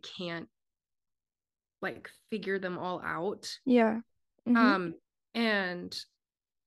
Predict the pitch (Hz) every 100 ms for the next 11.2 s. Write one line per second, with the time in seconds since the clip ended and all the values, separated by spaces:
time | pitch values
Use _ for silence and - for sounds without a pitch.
0 | _ - 240 247 220 233 - - _ _
1 | - - 208 214 214 190 190 185 185 170
2 | 175 175 165 - _ _ _ - 175 -
3 | 185 - 170 160 - _ _ _ _ _
4 | _ _ _ - 240 285 262 233 247 185
5 | 180 175 208 180 185 180 180 202 185 190
6 | 180 180 180 180 170 180 180 180 185 160
7 | 165 190 190 156 151 202 - 208 185 208
8 | 240 - - 294 262 294 247 247 226 220
9 | - - - 381 233 220 208 196 214 -
10 | - _ _ _ _ _ _ 240 240 196
11 | 175 165